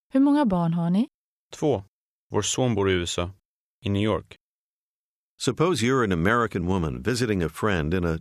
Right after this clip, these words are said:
Speaker 3: town in southern Sweden. He asks, "To where are you going to go?"
Speaker 2: Var ska du åka? Var ska du åka?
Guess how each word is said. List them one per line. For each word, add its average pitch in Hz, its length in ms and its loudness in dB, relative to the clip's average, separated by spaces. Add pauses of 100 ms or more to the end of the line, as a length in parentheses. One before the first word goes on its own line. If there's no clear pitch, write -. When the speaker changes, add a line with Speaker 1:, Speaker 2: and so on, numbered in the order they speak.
Speaker 3:
town 107 420 0
in 80 220 -2
southern 104 380 -2
Sweden. 117 480 -4 (480)
He 82 160 -2 (140)
asks, - 280 -10 (300)
"To 123 100 0
where 160 380 -2
are 123 120 0
you 113 160 0
going 95 280 0
to 90 60 -6
go?" 90 400 -2 (3000)
Speaker 2:
Var 117 120 -2
ska - 160 -4
du 131 60 2
åka? 110 400 0 (3000)
Var 107 100 2
ska - 160 -6
du 113 80 2
åka? 107 420 0